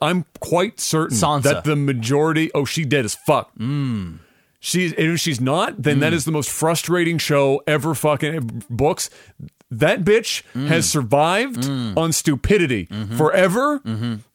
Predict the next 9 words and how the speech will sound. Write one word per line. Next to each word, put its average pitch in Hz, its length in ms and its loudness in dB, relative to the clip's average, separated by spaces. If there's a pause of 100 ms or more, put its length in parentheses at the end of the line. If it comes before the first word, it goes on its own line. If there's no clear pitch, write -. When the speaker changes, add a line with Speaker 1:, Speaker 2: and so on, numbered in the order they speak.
Speaker 1:
and 170 200 2
has, 160 340 0
even 262 320 0
when 240 120 0
she's 190 240 0
making 196 340 0
good 180 160 0
decisions, 117 560 -2
Speaker 2:
Mm. 120 400 -4